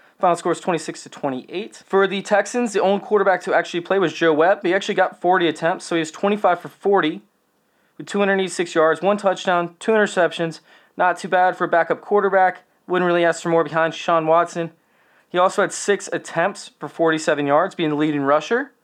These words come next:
on the Texans. I really wanted to see Crockett in this game for the rushing potential, along with Tywan Jones and Higdon. Honestly, Higdon outperformed them all, going eight attempts for thirty-seven yards. Then you had Tywan Jones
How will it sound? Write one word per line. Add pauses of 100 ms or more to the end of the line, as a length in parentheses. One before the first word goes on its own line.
(340)
on
the
Texans. (200)
I
really
wanted
to
see
Crockett
in
this
game
for
the
rushing
potential, (880)
along
with
Tywan
Jones
and
Higdon. (1120)
Honestly,
Higdon
outperformed
them
all,
going
eight
attempts
for
thirty-seven
yards. (200)
Then
you
had
Tywan
Jones